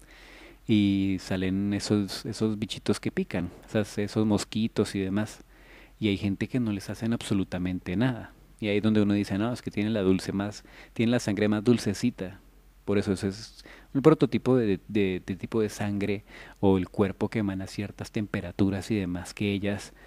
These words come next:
de cierta manera, pueden rastrearnos. Alguien decía en un comentario, "Oye, pues que mira que particularmente ellos pican por sobre todo a la gente que es mucho más limpia".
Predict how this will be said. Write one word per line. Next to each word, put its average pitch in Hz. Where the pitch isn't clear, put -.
de 113
cierta 104
manera, 104
pueden 104
rastrearnos. 104
Alguien 95
decía 95
en 95
un 95
comentario, 95
"Oye, 113
pues -
que 117
mira 117
que -
particularmente 104
ellos 120
pican 120
por 110
sobre 92
todo 110
a 123
la 123
gente 101
que 117
es 95
mucho 104
más 104
limpia". 117